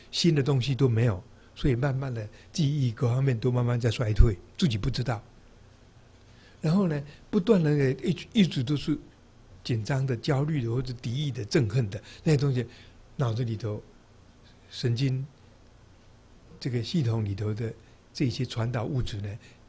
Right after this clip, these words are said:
一直都是会，会错乱的，会乱掉，那会影响我们的这个身心的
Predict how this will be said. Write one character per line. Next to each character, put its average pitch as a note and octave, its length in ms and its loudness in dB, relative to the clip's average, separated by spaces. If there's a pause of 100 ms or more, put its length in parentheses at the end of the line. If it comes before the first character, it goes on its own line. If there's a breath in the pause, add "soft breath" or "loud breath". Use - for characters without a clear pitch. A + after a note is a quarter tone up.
(120)
一 F3+ 80 -2
直 B2 160 -4
都 A#2+ 160 -4
是 A2+ 220 -8 (460)
会， C3 120 -6 (340)
会 B2+ 140 -10
错 - 260 -12
乱 A2 140 -8 (120)
的， - 60 -20 (420)
会 C#3 80 0
乱 A#2 260 0
掉， A2 180 -6 (440 loud breath)
那 B2+ 260 -2
会 - 220 8
影 C#3 160 2
响 A#2+ 200 -6
我 B2 140 -8
们 G#2+ 160 -8
的 A#2 160 -10 (560 loud breath)
这 A#2+ 100 -6
个 A2+ 240 -6
身 B2 240 0
心 A#2 220 -2
的 A2 220 -4